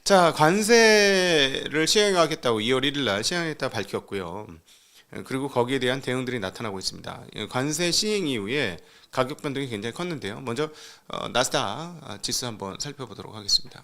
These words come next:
자, 나스닥 지수는 하루예요. 하루짜리예요. 잘 가다가 잘 가-, 갔습니다. 영점이팔 프로 빠졌으니까 많이 안 빠졌어요.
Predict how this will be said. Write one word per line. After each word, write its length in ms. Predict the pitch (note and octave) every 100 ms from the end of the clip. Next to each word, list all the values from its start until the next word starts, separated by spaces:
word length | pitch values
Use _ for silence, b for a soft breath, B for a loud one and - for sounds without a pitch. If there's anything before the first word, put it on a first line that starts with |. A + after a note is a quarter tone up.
| -
자, 240 | - -
나스닥 340 | - A2+ C#3 B2
지수는 600 | A#2+ A2+ C3+ A#2+ E2+ - _ _ _ _ - B B B B B B B B _
하루예요. 640 | A#2+ F#3+ G3 D#3+ G#2 E2+ -
하루짜리예요. 840 | - G3 F#3+ C#3+ G2 F2+ E2+ F#2 B2 - -
잘 380 | C#3 D#3+ F3
가다가 500 | D#3 G#2 A2+ A#2 - _ _ _ _ _ _
잘 300 | - A#2+ C#3
가-, 200 | A#2+ G2+ -
갔습니다. 400 | - F#2+ - -
영점이팔 580 | A#2+ C#3 G3+ E3+ C#3 F#3
프로 160 | F3+ E3+
빠졌으니까 600 | D#3+ C#3+ B2+ G#2+ C3 B2
많이 240 | A2 A#2+ A#2
안 120 | F#2
빠졌어요. 580 | C#3 B2 - G2 D#3+